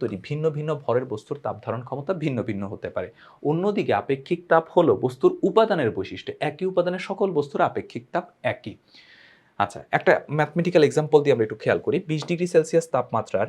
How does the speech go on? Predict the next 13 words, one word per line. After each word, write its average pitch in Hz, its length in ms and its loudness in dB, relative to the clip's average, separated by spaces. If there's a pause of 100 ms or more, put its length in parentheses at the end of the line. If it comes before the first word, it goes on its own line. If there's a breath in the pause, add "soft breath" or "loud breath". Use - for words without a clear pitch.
(140)
একশো 165 340 0
গ্রাম 175 240 0
টিনকে 170 500 0 (420 loud breath)
এক 131 180 2
হাজার 170 220 4
ছয়শো 170 500 2 (120)
আশি 139 260 0
জুল 156 180 -2
তাপ 131 240 0 (120)
দেয়া 139 180 6
হলে 110 400 0 (220 loud breath)
এর 135 200 4
তাপমাত্রা 131 480 -2